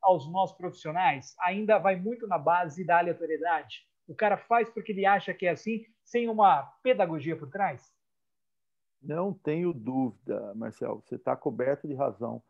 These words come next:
Speaker 2: né? Você não fala com intuição, você fala com conhecimento, né? Não é simplesmente um achismo. Você traz evidências que comprovam essa, essa fala. E não tenho dúvida que a base disso tudo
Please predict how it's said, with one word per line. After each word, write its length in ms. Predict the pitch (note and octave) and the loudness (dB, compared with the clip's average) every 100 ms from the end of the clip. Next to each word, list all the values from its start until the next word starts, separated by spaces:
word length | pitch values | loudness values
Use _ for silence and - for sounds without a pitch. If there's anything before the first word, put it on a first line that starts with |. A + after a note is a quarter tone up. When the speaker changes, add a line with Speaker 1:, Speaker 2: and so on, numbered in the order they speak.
| _ _ | _ _
Speaker 2:
né? 280 | A#2 A2+ A#2 A#2+ | -8 -4 -4 -6
Você 240 | A2+ - B2 | -10 -6 -4
não 140 | C3 | -2
fala 320 | - C3+ C#3 | 0 2 2
com 180 | - C#3+ | 0 -6
intuição, 480 | C#3+ D3+ D3+ C3 A2+ | -6 -6 -4 -4 -6
você 180 | G#2 A#2 | -8 -6
fala 240 | A#2+ B2 | -2 -4
com 160 | - C3+ | -6 -10
conhecimento, 720 | C3+ B2+ - C3+ A#2 A2 _ _ - | -8 -10 -10 -8 -6 -8 _ _ -10
né? 140 | A2+ | -8
Não 180 | A2+ A#2 | -4 -2
é 400 | B2 C#3 C#3+ A#2+ | 2 4 4 2
simplesmente 640 | - - B2+ C3+ C3 C3+ C#3 | -6 -10 -8 -8 -6 -6 -4
um 80 | |
achismo. 580 | C3 - - B2 G#2+ A2 | -4 -4 -6 -6 -6 -10
Você 300 | A#2 B2 D3 | -10 -6 -4
traz 400 | D3 C#3 C3+ D#3 _ _ _ _ _ _ _ _ _ _ _ - | -2 0 0 0 _ _ _ _ _ _ _ _ _ _ _ 0
evidências 800 | E3+ E3+ B2+ D3 E3 - F#3 | 2 2 0 0 0 -2 -4
que 460 | F#3+ F3 F3 F#3 F#3+ | -6 -8 -8 -8 -6
comprovam 800 | - G3 F#3+ E3+ F#3+ F3+ C3+ B2 - | -4 -2 0 6 6 4 0 -4 -4
essa, 420 | B2+ A#2+ C3 B2 _ - | -6 -6 -6 -8 _ -8
essa 260 | C3 B2+ | -6 -6
fala. 460 | - A#2+ - - - _ _ - | -6 -6 -6 -8 -14 _ _ -8
E 80 | E3 | -4
não 140 | G#3+ | -2
tenho 220 | G3+ A3+ G3 | 0 0 0
dúvida 420 | E3 A#3 E3+ - _ _ _ _ _ | 0 0 -2 -8 _ _ _ _ _
que 120 | - | 4
a 60 | G3 | 4
base 440 | C#3 F3+ A#3+ G3+ | 6 6 6 2
disso 300 | D#3+ E3+ - | -2 -6 -8
tudo 440 | B2+ D#3+ F#3 C#3+ | -6 -4 -4 -6